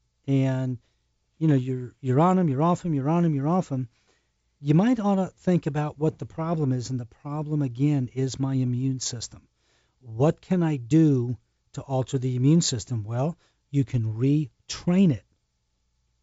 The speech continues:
You can retrain it to stop, stop overreacting to these things.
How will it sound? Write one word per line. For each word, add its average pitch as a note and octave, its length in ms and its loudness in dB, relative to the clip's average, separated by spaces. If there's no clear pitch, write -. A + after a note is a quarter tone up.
You C3 180 0
can A#2 180 -2
retrain D#3 1200 0
it C3 140 -2
to E3+ 120 -10
stop, F3 600 -2
stop C#3 300 -6
overreacting D3+ 840 -2
to C#3 100 -6
these A2+ 260 -4
things. - 380 -18